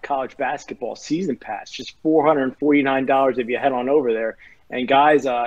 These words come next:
you know, we're recording this on Thursday. If you get in before midnight, uh, tonight, you can get twenty-five percent off. Use bonus code chat, C H A T,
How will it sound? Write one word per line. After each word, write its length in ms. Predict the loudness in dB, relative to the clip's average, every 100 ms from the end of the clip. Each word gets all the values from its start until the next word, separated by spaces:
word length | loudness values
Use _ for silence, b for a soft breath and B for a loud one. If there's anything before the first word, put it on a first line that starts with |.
| -4
you 120 | -8
know, 140 | -8
we're 160 | -6 -6
recording 420 | -8 -2 0 0
this 140 | -4
on 120 | -10 -6
Thursday. 480 | -2 -2 -4 -6
If 80 | -6
you 100 | -4
get 200 | 0 2
in 200 | 2 0
before 360 | -4 -4 -2 0
midnight, 560 | 0 -2 -2 -4 -6 -12 b b b
uh, 460 | -12 -10 -8 -8 -12 -8
tonight, 460 | -2 0 0 -2 -8 b b -6
you 100 | -4
can 100 | 0
get 180 | -2
twenty-five 400 | 0 -2 2 2
percent 300 | 2 2 2
off. 180 | 4 2
Use 140 | 0 -4
bonus 300 | -2 -4 -4
code 200 | -8 -6
chat, 380 | -4 -4 -4
C 240 | -10 -6 -4
H 200 | -4 -4
A 180 | -8 -8
T, 600 | -6 -4 -2 -4 -10